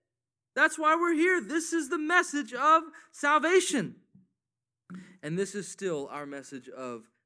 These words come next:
salvation. Our message has not changed. Doesn't this tell us so much about how preachers ought to preach? Um, the good news is that God has kept his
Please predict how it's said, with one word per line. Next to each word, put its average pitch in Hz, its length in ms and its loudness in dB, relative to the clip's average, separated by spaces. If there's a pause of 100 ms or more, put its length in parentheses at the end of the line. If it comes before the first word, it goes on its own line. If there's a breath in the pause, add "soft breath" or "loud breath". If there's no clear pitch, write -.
salvation. 113 640 -6
Our 147 240 -6
message 127 440 -8
has 127 280 -10
not 117 280 -12 (300)
changed. 101 580 -16
Doesn't 170 200 -14
this 113 120 -14
tell 127 220 -10
us 110 120 -12
so 123 140 -12
much 110 200 -12
about 107 180 -14
how 110 80 -14
preachers 110 380 -18
ought 107 100 -12
to 98 40 -18
preach? - 460 -16 (720)
Um, 110 480 -8
the 139 100 -6
good 196 280 -8
news 160 400 -6
is 131 140 -10
that 139 240 -8
God 151 500 -8
has 135 160 -18
kept - 380 -14 (340)
his 127 400 -10